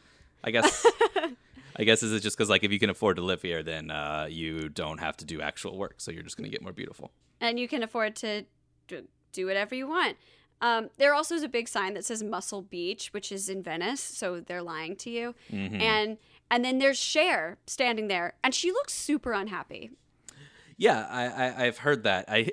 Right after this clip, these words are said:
Speaker 1: <laughs> do you think it's just, like, uh, they just did a bad job with their, uh,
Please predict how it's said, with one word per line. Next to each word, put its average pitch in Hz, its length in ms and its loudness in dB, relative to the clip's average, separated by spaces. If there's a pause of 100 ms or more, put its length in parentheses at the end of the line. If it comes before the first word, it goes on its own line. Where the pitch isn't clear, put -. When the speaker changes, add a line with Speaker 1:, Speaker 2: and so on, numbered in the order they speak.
(100)
Speaker 1:
<laughs> - 100 -14
do 160 180 2
you 135 100 0
think 117 180 -2
it's 117 140 -2
just, 110 160 -6
like, 101 140 0
uh, 90 220 2
they 90 140 0
just 85 400 -10
did 90 140 -6
a 82 40 -6
bad 87 240 -2
job 92 340 -8
with 90 180 -8
their, 80 260 -6
uh, 80 460 -4